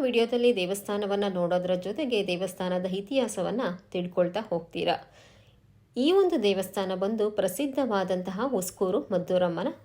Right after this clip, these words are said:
ದೇವಸ್ಥಾನ. ಈ ಒಂದು ದೇವಸ್ಥಾನವು ಆನೇಕಲ್ ತಾಲೂಕಿನ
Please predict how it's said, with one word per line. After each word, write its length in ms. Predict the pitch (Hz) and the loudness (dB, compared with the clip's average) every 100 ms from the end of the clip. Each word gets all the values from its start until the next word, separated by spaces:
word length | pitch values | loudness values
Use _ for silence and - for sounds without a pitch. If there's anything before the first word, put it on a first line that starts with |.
| - | -2
ದೇವಸ್ಥಾನ. 560 | 170 170 165 - 165 165 - - - _ 233 | -2 -2 -6 -6 -2 -2 -4 -12 -20 _ 0
ಈ 120 | 330 | 2
ಒಂದು 340 | 370 330 269 | 2 2 2
ದೇವಸ್ಥಾನವು 800 | 190 180 185 - 180 180 214 330 | 2 0 -2 -4 -2 0 -2 -2
ಆನೇಕಲ್ 560 | - 185 214 247 208 202 | 0 0 0 0 -2 0
ತಾಲೂಕಿನ 460 | 175 175 175 220 | 0 0 -2 0